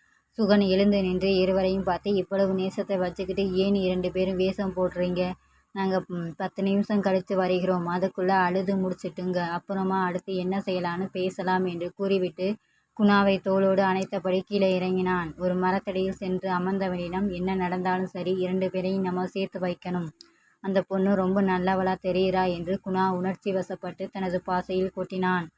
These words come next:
"சரி, சரி, அமைதியா இரு குணா. நானும் அதைத்தான் நினைச்சிருக்கேன். முதல்ல அவங்க இரண்டு பேரும் சமாதானம் ஆகட்டும். அப்புறம் நம்ம பேசி முடிவு பண்ணலாம்," என்று சுகன் சமாதானம் செய்தான். பத்து நிமிடம் கழித்து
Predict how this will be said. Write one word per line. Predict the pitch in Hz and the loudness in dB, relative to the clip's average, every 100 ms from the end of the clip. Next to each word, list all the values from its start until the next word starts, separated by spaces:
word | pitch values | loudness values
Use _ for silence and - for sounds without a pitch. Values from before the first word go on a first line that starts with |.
| _ _ _ _ - | _ _ _ _ -2
"சரி, | 190 190 | 2 2
சரி, | 202 190 | 4 4
அமைதியா | 196 185 190 190 196 | 4 4 2 4 4
இரு | 185 180 185 | 4 2 -2
குணா. | - 185 190 | -2 -2 -2
நானும் | 190 180 196 196 | -2 0 0 0
அதைத்தான் | 180 180 - 190 | 0 -2 -2 -2
நினைச்சிருக்கேன். | 190 180 185 196 180 - 185 175 160 | 0 -2 -2 -2 -4 -2 -2 -2 -4
முதல்ல | 185 185 | -4 0
அவங்க | 196 190 180 180 | 2 0 0 -2
இரண்டு | 175 185 190 | -2 -2 0
பேரும் | 185 180 190 | -2 -2 -4
சமாதானம் | 185 185 190 196 185 | -2 0 2 2 0
ஆகட்டும். | 180 175 185 180 180 165 - _ _ _ | 0 -4 -6 -8 -8 -8 -12 _ _ _
அப்புறம் | 185 185 202 196 | -6 0 2 4
நம்ம | 185 185 | 2 0
பேசி | - 196 202 202 | 0 0 0 0
முடிவு | 196 190 196 190 | 2 2 0 0
பண்ணலாம்," | 190 185 185 190 | -2 0 0 0
என்று | 185 175 | 0 -2
சுகன் | 208 185 185 196 | -2 -4 -2 -2
சமாதானம் | 196 180 185 190 190 | 0 0 0 2 0
செய்தான். | 180 180 170 180 160 156 _ _ _ | -2 -4 -2 -4 -4 -10 _ _ _
பத்து | 190 185 196 | -6 -4 0
நிமிடம் | 190 190 196 190 | 0 2 0 0
கழித்து | 190 185 190 | 0 -2 0